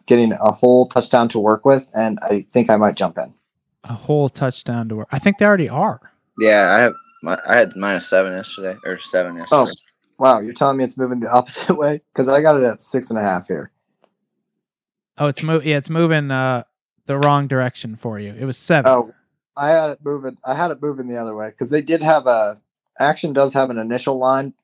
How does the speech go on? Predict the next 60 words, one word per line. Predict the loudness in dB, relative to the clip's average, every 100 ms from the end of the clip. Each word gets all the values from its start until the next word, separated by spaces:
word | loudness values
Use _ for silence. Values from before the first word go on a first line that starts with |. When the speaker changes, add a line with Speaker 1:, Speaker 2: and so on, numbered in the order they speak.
| _ -8
Speaker 1:
written | -2 -2 -2 -4
down | -2 -2 -2
here. | -2 0
It | -2
must, | -6 -8
maybe | -2 0
it | 0
was | -2
from | 0
months | 2 2 0
ago. | 2 2 0
It's | -4 -4
minus | -2 0 -2 -8
one | -10 -10
and | -16
a |
half. | -16 -16 -16 -16 -8
Speaker 2:
Yeah, | -4
I | -4
see | -4 -4 -4
that. | -6 -6
That | -4
must | -4 -2
be | 0
a | 2
Will | 2 2
Levis | 0 -4 -12
thing. | -16 -18 -20 _ -8
Did | 0
they | 2
already | 2
rule | 0 0 0
him |
out? | -2 -4 -6 _ _ _ _ _ 2
Speaker 3:
I | 2
don't | 2
know. | -2 -6 _ _ _ -12
I | -12 -12 _ -20 _ _
can | -18 -4
try | -2
Speaker 1:
I |
have | 2 0
Speaker 3:
and | 2
Speaker 1:
a |
bad | 4 4 2
feeling | -4 -6 -4
that | -6 -4
that | -4 -4
man | -8 -6 -8 -8
must | -8 -6
be | -8 -8 -12
significantly | -14 -12 -10 -6 -4 -2 -2 -2 -2 -2 -2 -4
injured | -2 -2 -2
if | -2
he | -2
did | 0
not | 2 0
play | -2 -4
last | -2 -2 -2
weekend. | -2 -2 -2